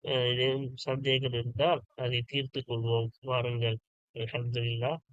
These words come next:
இந்த பாடம் தொடர்ந்து கண்டு இதன் மூலம் நாம் முழுமையான பயனை பெறுவோம்.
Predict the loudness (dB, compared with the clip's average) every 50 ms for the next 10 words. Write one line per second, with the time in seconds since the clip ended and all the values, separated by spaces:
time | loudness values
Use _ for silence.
0 | -16 -10 -6 -4 -2 -2 0 2 4 4 4 4 2 0 -4 _ _ _ _ _
1 | -2 0 0 0 0 0 -2 -2 -2 -2 -2 -2 -2 -2 -2 -2 -4 -6 -12 -20
2 | -20 _ _ -4 -2 0 0 0 0 0 2 2 2 2 2 2 0 0 0 0
3 | 0 0 0 2 2 2 2 0 -2 -2 -2 -2 0 0 0 2 0 -2 -2 -2
4 | -2 -2 0 2 2 2 0